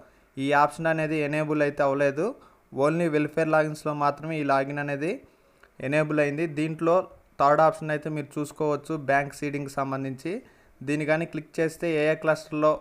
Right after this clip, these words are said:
ఎంతమంది పెండింగ్లో ఉండాలో వాళ్ళ నేమ్స్ అన్నీ మీకు అయితే కనిపిస్తాయి. దీంట్లో ఆ నేమ్స్కి సంబంధించి సెండ్ అనే ఆప్షన్ కానీ మనం క్లిక్ చేసినట్లయితే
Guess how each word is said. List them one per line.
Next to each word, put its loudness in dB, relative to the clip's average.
ఎంతమంది -2
పెండింగ్లో -2
ఉండాలో 2
వాళ్ళ 2
నేమ్స్ -4
అన్నీ -4
మీకు -4
అయితే -6
కనిపిస్తాయి. -2
దీంట్లో 2
ఆ 2
నేమ్స్కి -6
సంబంధించి -4
సెండ్ 0
అనే 0
ఆప్షన్ -8
కానీ -4
మనం -6
క్లిక్ -8
చేసినట్లయితే -2